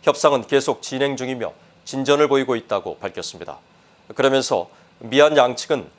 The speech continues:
신속하게 방위비 분담금 특별 협정을 체결하고, 이에 따라 동북아 평화와 번영의 핵심 축인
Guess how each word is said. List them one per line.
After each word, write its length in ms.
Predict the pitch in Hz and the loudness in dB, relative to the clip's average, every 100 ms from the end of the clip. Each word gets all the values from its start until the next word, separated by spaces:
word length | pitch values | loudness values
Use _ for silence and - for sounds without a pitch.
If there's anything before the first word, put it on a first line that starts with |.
| _ - | _ -14
신속하게 840 | - 156 156 147 147 147 123 - | -8 -2 -2 2 4 4 2 2
방위비 420 | 123 135 143 160 | 0 2 0 -2
분담금 520 | 156 143 143 139 127 - | -4 0 0 0 -4 -6
특별 360 | - - 147 | -4 2 2
협정을 440 | 135 - 147 139 131 | 0 -4 -2 -2 -2
체결하고, 600 | 135 123 120 117 85 - _ _ _ | -4 -2 -2 -2 -8 -12 _ _ _
이에 220 | 123 139 135 | 0 2 4
따라 280 | 135 110 | 4 2
동북아 480 | - 139 143 156 156 | -2 -4 0 2 2
평화와 600 | - 151 147 147 139 110 | 2 4 6 6 6 0
번영의 420 | 139 143 143 147 | -2 0 2 0
핵심 300 | 127 131 151 | -2 -6 -10
축인 360 | 135 127 143 | -8 -4 -4